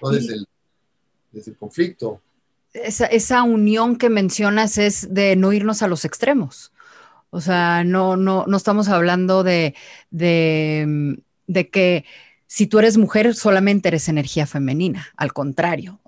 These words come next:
Speaker 2: este, somos, somos duales, somos polares y el mundo de afuera también lo es. Lo que pasa es que no está integrada su energía femenina de afuera, ¿no? Entonces, que esa es la parte que me encantó, porque no hay estadios en donde es lo más común o lo más normal,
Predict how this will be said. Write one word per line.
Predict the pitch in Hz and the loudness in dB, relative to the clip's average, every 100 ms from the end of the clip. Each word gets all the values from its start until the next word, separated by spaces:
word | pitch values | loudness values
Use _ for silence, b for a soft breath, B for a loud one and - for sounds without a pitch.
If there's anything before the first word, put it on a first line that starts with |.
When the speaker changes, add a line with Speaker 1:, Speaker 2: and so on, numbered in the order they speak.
| - | -10
Speaker 2:
este, | 151 - - - - 143 123 | -10 -10 -14 -10 -6 -4 -4
somos, | 139 170 175 180 | -6 -6 -2 -4
somos | - 180 160 147 | -2 -2 -2 -4
duales, | 160 175 185 170 185 | 0 2 2 0 -2
somos | - 147 147 139 | -6 -8 -8 -8
polares | - 139 170 180 165 185 208 B B B B - | -4 -2 0 2 0 0 -4 B B B B -2
y | 196 | 2
el | 185 | 4
mundo | 180 220 233 | 4 4 4
de | 208 | 2
afuera | 151 - 190 180 190 | 0 -2 0 2 0
también | 175 170 175 | -2 -2 -2
lo | 160 156 | 0 0
es. | 208 - - b b b _ | -2 -6 -14 b b b _
Lo | 165 | -8
que | 170 156 | -8 -4
pasa | 170 220 | -4 -4
es | 214 | -4
que | 208 | -2
no | |
está | 185 185 | -2 -4
integrada | 175 165 170 277 | -2 0 0 0
su | 302 180 | -2 -2
energía | 156 - 143 | -4 -4 -6
femenina | 135 139 135 131 117 76 - _ _ | -4 -4 -2 -2 -6 -10 -18 _ _
de | - | -6
afuera, | 147 - 90 - - _ | -6 -4 -6 -6 -14 _
¿no? | 147 147 208 | -10 -4 -2
Entonces, | 254 175 165 151 180 165 | -4 -4 -8 -4 -4 0
que | 190 | -2
esa | 185 | 2
es | 233 | 2
la | 226 | 2
parte | 226 214 | 0 -2
que | 220 | -2
me | 190 | 0
encantó, | 165 175 208 254 | 0 0 0 0
porque | 233 226 | 0 2
no | 233 | 2
hay | 247 | 2
estadios | 254 - 233 220 196 214 269 B B B B _ | 0 0 0 2 2 0 -2 B B B B _
en | 220 214 | 4 6
donde | 208 208 208 202 | 6 6 6 4
es | 214 226 | 4 4
lo | 247 | 4
más | 240 233 247 - | 6 6 4 0
común | - 208 202 208 | 0 0 2 2
o | 214 | 2
lo | 185 | 2
más | 180 190 185 | 2 2 2
normal, | 185 170 151 180 311 | 0 2 0 0 -4